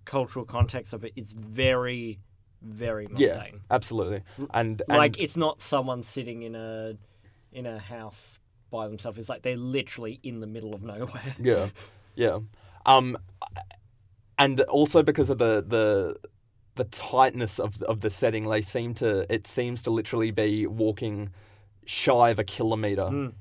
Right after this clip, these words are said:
Speaker 2: in the course of
Speaker 1: Down
Speaker 2: a day.
Speaker 1: the road,
Speaker 2: You know what I mean? And
Speaker 1: up to the shed.
Speaker 2: yeah, and where we, where we
Speaker 1: Yeah.
Speaker 2: see, uh, s-, uh, Delilah take her grandmother to, to get, uh, medical care, literally looks to be, like, about two hundred meters away from where they're living.
Speaker 1: Mm.
Speaker 2: You know what I mean? And that, and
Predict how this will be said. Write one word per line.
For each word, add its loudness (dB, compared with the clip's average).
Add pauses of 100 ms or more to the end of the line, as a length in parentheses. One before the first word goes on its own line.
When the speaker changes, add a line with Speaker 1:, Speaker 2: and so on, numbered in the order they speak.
Speaker 2:
in -4
the 0
course 0
of -6
Speaker 1:
Down 4
Speaker 2:
a 6
day. 6
Speaker 1:
the 4
road, 2
Speaker 2:
You -2
know 6
what 4
I 2
mean? 0
And 2
Speaker 1:
up 2
to -6
the -4
shed. -2
Speaker 2:
yeah, 6
and 4
where 10
we, 4
where 8
we 4
Speaker 1:
Yeah. 0
Speaker 2:
see, 4
uh, 4 (400)
s-, -10
uh, 4
Delilah 4
take -2
her 0
grandmother 0
to, -2
to -6
get, 0
uh, -2
medical -2
care, -4 (260)
literally 4
looks -2
to -4
be, 2
like, 2
about 0
two -4
hundred -2
meters -2
away 2
from -6
where 0
they're -2
living. -4
Speaker 1:
Mm. 0
Speaker 2:
You -4
know 6
what 4
I 2
mean? 0
And 0
that, 8
and -4